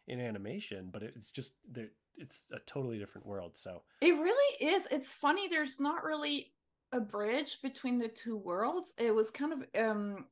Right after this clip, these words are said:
Speaker 2: when I went onto Captain Fall, which release date to be announced soon, um, uh, that was the first ever adult show I worked on, and I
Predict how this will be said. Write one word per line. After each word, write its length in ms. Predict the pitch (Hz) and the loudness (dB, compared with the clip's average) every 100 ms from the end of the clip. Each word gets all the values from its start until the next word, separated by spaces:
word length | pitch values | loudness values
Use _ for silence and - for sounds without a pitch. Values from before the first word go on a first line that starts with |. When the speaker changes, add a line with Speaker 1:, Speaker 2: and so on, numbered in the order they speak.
| _ - - | _ -16 -4
Speaker 2:
when 240 | 220 220 | -2 0
I 380 | 220 208 185 - _ - | 0 -2 -4 -10 _ -12
went 500 | 208 208 208 196 180 _ _ | -6 -4 -2 -4 -8 _ _
onto 260 | 202 208 214 | -6 -6 -4
Captain 360 | 247 247 262 | -4 -2 -2
Fall, 480 | 233 190 170 185 202 - | -2 0 0 0 -2 -6
which 560 | 185 - - - - _ _ | -10 -10 -12 -10 -12 _ _
release 640 | 180 180 170 220 339 - - | 0 0 2 2 2 0 -2
date 440 | 202 175 151 - _ - | 0 0 -2 -10 _ -8
to 100 | 208 | -4
be 220 | 214 185 | 0 2
announced 600 | 175 214 226 208 - - | 4 4 4 0 -6 -2
soon, 640 | 240 466 392 233 247 330 349 - | 2 4 4 4 4 2 -2 -6
um, 720 | 190 180 180 180 185 185 180 - _ - - - _ _ _ _ _ | 0 2 2 2 0 -4 -6 -14 _ -20 -20 -20 _ _ _ _ _
uh, 500 | 208 196 190 185 185 | 8 10 10 10 10
that 100 | 220 | 8
was 120 | 262 | 6
the 60 | 277 | 4
first 440 | 254 254 - - - | 4 2 0 -8 2
ever 720 | 208 214 196 185 180 175 160 - | 4 6 4 4 4 2 0 -2
adult 640 | 196 180 180 170 175 113 - _ _ _ _ | -4 0 2 4 4 2 -4 _ _ _ _
show 760 | - - 190 165 151 127 110 - _ _ | -8 -6 -2 0 0 -2 -6 -12 _ _
I 100 | 180 | -4
worked 320 | 170 175 170 - | 0 -2 -2 -4
on, 220 | 160 165 | -4 -4
and 140 | 160 | 0
I 200 | 156 151 | 0 0